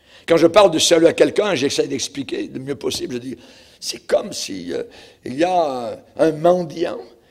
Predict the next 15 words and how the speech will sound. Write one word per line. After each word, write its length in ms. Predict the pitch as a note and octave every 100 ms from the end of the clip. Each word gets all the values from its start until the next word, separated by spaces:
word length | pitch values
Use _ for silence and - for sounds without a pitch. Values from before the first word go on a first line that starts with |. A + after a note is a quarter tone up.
| _
qui 120 | F3+
vient 160 | G3+ A3
de 80 |
trouver 400 | G3 - G#3+ A3+
là-bas 260 | G#3+ E3+ G#3
au 140 | G#3
bout 240 | D#3+ D#3 C#4+
de 120 | G3
l'avenue 440 | F#3 E3+ G3+ B3
un 140 | A3+ F3
restaurant 720 | G3 A3 - - F3+ A3 A#3
où 160 | F#3 F#3
on 140 | F3+
mange 420 | F#3 A#3 B3+ G#3 -
gratuitement. 1000 | B2 - - - - - - - -